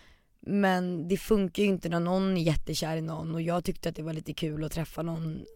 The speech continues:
alltså tjej som var lite mysig och så här, som en kompis som man kunde ha sex med. Så det blev, det krockade lite och hon blev jättesårad i slutändan.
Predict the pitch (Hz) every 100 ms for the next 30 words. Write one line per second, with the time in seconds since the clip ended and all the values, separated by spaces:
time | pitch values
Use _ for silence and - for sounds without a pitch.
0 | - - - 160 165 185 185 160 - 156
1 | 160 156 165 160 139 - 147 - 156 -
2 | 65 - - - 185 170 175 156 - 165
3 | 156 160 147 160 160 160 185 - - -
4 | - - - - _ _ _ _ - 202
5 | 214 185 202 220 196 180 185 - 147 175
6 | 165 160 160 - 170 170 160 156 156 -
7 | 156 170 156 165 - - - - -